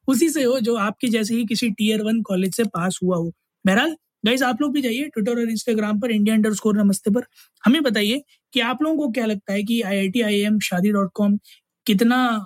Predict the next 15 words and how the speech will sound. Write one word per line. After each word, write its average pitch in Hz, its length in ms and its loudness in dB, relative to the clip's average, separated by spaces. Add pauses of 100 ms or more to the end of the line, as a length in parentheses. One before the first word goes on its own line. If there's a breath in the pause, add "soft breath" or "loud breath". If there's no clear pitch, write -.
अ, 170 260 -2
वायबल 185 460 0
है, 196 260 0
या 190 180 0
फिर 202 200 0
वाकई 185 480 0
में 240 260 2
जो 220 100 0
ये 220 300 2 (160)
पूरा 214 180 2
थॉट 190 300 -4
प्रोसेस 196 360 -2
है, 202 60 0
आप 190 160 -2
इससे 220 340 -2